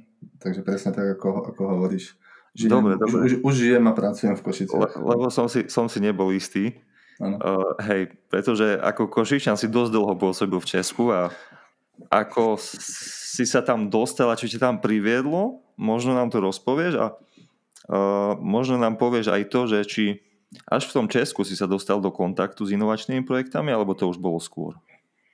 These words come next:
Speaker 1: Mhm, jasné. Eh, ono, ono, ke-, keď si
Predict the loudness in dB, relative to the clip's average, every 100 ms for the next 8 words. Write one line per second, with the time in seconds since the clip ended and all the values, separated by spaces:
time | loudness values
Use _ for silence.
0 | _ _ _ _ _ -2 0 2 0 -4
1 | _ _ _ -20 -20 _ -2 0 0 -4
2 | -4 _ _ _ _ _ _ _ 2 4
3 | 4 4 2 0 -2 -12 _ _ _ _
4 | _ -14 -8 -6 -6 -8 -12 0 2 4
5 | 4 2 0 -4 -4 -4 -4 -4